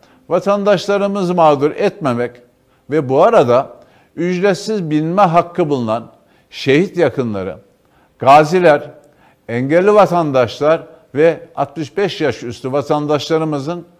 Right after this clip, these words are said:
bazen görüyoruz, otobüslerde karşılaştıkları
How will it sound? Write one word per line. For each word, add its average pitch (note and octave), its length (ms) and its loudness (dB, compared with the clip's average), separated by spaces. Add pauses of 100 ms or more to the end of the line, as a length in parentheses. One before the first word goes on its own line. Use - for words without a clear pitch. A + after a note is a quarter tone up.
(480)
bazen D3+ 440 2
görüyoruz, C#3+ 580 0 (280)
otobüslerde C#3+ 760 -4
karşılaştıkları A#2+ 1000 -4